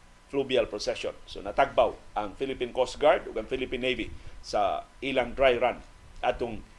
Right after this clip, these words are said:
Miyerkules sa buntag. Sa aktual na unya nga M V nga fluvial procession sa Sabado nga sugdan alas sais sa buntag unya sa Sabado,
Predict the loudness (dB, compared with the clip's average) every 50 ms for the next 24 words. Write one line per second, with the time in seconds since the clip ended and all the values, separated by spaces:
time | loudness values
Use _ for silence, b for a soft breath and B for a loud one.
0 | -20 -12 -2 -2 0 0 0 0 -2 -2 0 -2 -2 -2 -2 0 0 0 0 -2
1 | -12 -18 -18 -18 -20 -20 -20 -20 -20 -20 -20 -20 -20 -18 -18 -18 -16 -18 -18 -18
2 | -16 -16 -10 0 0 0 0 0 2 6 8 8 8 8 4 2 2 4 6 6
3 | 6 6 2 -2 0 0 0 -2 0 -2 -2 0 0 -2 -6 -10 -14 -18 -18 -18
4 | -18 -6 0 0 0 0 0 -4 2 4 4 6 8 6 6 6 4 -2 2 2
5 | 0 0 0 -8 -10 -12 -16 -16 -4 0 0 2 2 0 -2 -6 B B B B
6 | B B B B B B B B -16 -16 -18 -18 -16 6 6 6 6 6 2 0
7 | -2 -2 -2 -8 -12 -12 -14 -18 -18 -16 -12 -6 -6 -6 2 6 6 6 6 4
8 | -2 -2 0 -2 -4 -4 4 4 4 4 4 -2 -8 -8 -10 -10 -10 -12 -12 -14
9 | -18 -16 -6 -6 -6 -4 -4 -4 2 2 2 2 2 -6 -4 -4 -4 -4 -4 -4
10 | 0 0 2 2 0 -4 -4 -8